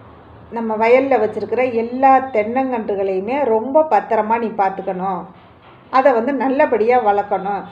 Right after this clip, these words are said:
இரவு பகலா நீ வந்து அதை பராமரிக்கணும், பார்த்துக்கணும்னு" சொல்றாரு.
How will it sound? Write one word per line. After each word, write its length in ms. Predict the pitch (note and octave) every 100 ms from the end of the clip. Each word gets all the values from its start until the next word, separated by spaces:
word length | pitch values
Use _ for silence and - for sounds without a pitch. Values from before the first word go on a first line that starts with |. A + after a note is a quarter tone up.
| - - -
இரவு 480 | G#3+ B3 C#4+ D4+ D#4+
பகலா 500 | - G#3+ G#3+ G#3+ A3+ D#4+ - - - - -
நீ 160 | C#4 C#4+
வந்து 240 | A3+ C4
அதை 160 | B3+ A3+
பராமரிக்கணும், 840 | G#3+ G#3+ A3+ A3 F#3+ G3 G#3 D4+ - - - -
பார்த்துக்கணும்னு" 600 | A#3 A3 A3 G3 F3+ A3+ A#3
சொல்றாரு. 380 | F3+ E3+ D3